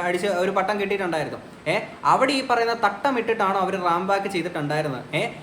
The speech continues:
ഈ മതം കൊണ്ടുവന്ന ആ ഒരു നാട്ടിൽ പ്രശ്നങ്ങളോ കാര്യങ്ങളൊന്നും ഇല്ല, അവർക്ക് അവരുടേതായിട്ടുള്ള ഒരു ഫ്രീഡം കൊടുക്കുന്നുണ്ട്. പക്ഷേ ഈ നാട്ടിലെ കുറേ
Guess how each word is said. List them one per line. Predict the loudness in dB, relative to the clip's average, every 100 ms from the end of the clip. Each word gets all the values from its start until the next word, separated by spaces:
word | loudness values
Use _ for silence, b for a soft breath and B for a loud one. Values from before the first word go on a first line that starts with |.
| -6
ഈ | -2
മതം | 2 2 0 2
കൊണ്ടുവന്ന | 2 4 4 4
ആ | 4 4
ഒരു | 4 2
നാട്ടിൽ | 2 2 0 -2
പ്രശ്നങ്ങളോ | -2 -2 0 2
കാര്യങ്ങളൊന്നും | 2 2 0 0
ഇല്ല, | 2
അവർക്ക് | 2 0 0
അവരുടേതായിട്ടുള്ള | 0 2 0 0 -4
ഒരു |
ഫ്രീഡം | -2 0 0 -2
കൊടുക്കുന്നുണ്ട്. | -2 -2 -2 -2
പക്ഷേ | -2 -4 -4
ഈ | -2 0
നാട്ടിലെ | 2 4 2 0
കുറേ | 0 2 2